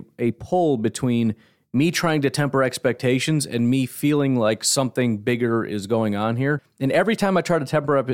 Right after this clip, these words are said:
expectations, there's always something saying, "No, no, no, listen to me. You should be excited," right? Whether it's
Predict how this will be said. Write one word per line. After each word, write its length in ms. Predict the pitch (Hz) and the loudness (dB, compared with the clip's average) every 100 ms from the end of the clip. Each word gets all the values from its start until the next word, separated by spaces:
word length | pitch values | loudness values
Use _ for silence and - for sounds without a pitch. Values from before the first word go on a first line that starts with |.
| - | 0
expectations, 960 | 127 - - 113 - 151 143 107 98 - _ - | -2 0 -2 -2 0 0 0 -2 -2 -6 _ -2
there's 180 | 139 | 0
always 400 | 117 143 175 175 | 2 2 4 2
something 380 | - 160 156 135 | 2 0 0 0
saying, 260 | - 139 123 | 0 0 2
"No, 140 | 143 | 2
no, 80 | 139 | 2
no, 260 | 131 98 - | 0 -2 -2
listen 240 | 143 139 143 | -2 0 0
to 100 | 120 | 0
me. 260 | 107 98 - _ _ _ _ _ _ _ - | 0 -2 -8 _ _ _ _ _ _ _ -2
You 160 | 139 | 2
should 180 | 143 139 | 2 2
be 120 | 127 | 0
excited," 440 | 117 - 110 95 - _ _ _ | 0 0 0 -2 -8 _ _ _
right? 100 | 113 | 0
Whether 300 | 117 131 123 | 2 2 2
it's 260 | 120 - | 2 0